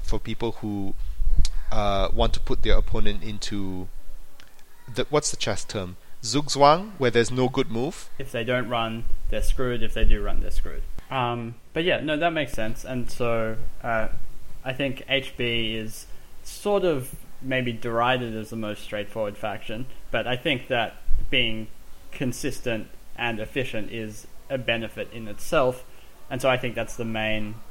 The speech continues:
Speaker 2: uh, strength of H B, is that most of your cards do fairly similar things in that you have ice of, of the three main types that all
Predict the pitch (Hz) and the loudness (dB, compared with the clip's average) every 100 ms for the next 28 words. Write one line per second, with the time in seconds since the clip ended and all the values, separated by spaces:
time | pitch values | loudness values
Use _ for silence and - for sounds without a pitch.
0 | - - - - - - 107 101 98 - | -16 -12 -10 -8 -10 -8 -6 -4 -6 -8
1 | - 131 120 107 104 - 110 104 98 110 | -4 -4 -4 -6 -6 -4 -4 -4 -4 -4
2 | 113 107 - - - - - 160 160 - | -2 -2 -4 -6 -8 -8 -4 0 0 0
3 | 135 131 123 - 117 104 - 131 127 123 | -2 0 0 -2 -4 -6 -2 0 2 0
4 | 117 117 113 - - - - - 139 127 | -2 -4 -6 -12 -16 -14 -12 -8 -4 -2
5 | 117 107 - 120 110 147 214 - - - | -2 -4 -4 -6 -4 -4 -8 -10 -14 -10
6 | 127 113 107 113 110 107 104 107 - - | -6 -4 -4 -4 -4 -2 -2 -6 -12 -14
7 | - - 117 110 - - - - - 113 | -10 -2 0 0 -2 -6 -6 -6 -4 -2
8 | 110 110 - - - - - - - - | -2 -4 -8 -10 -10 -12 -12 -12 -12 -4
9 | 151 147 131 127 - 131 123 113 113 117 | -2 -2 -4 -8 -6 -6 -4 -4 -6 -4
10 | 110 110 - 107 - 117 113 110 | -4 -4 -6 -8 -6 -2 -2 -2